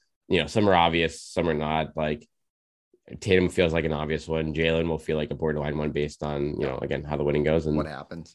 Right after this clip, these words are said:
Speaker 2: Yeah.
Speaker 1: and right, and Smart is, like, the potential life for Celtics, or he could be playing for another team this year,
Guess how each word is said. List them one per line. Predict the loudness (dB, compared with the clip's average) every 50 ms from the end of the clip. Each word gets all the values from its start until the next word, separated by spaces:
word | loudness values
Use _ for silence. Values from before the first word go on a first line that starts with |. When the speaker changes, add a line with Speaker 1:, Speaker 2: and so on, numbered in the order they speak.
| -8 -2
Speaker 2:
Yeah. | 0
Speaker 1:
and | 2 2 2 2 2
right, | 2 4 4 2 0
and | -2 -4 -4
Smart | -2 -2 0 2 2 2
is, | 0 0 -2 0
like, | 0 0 -2 -2 -2
the | 0 0 2 0 -2 -4 -8 _ _ _ _ _ _ _ _ _ _ _ _ -10
potential | -6 -2 0 0 2 2 2 2 4
life | 4 4 2 2
for | 0 -4
Celtics, | -4 -2 -2 0 -2 -2 0 0
or | 0 2
he | 2 2
could | 2 0 0 2
be | 2 2 2
playing | 0 0 0 0 0 0
for | 2
another | 2 2 2 2
team | 2 0 0
this | 0 -4 -6
year, | -8 -10 -10 -12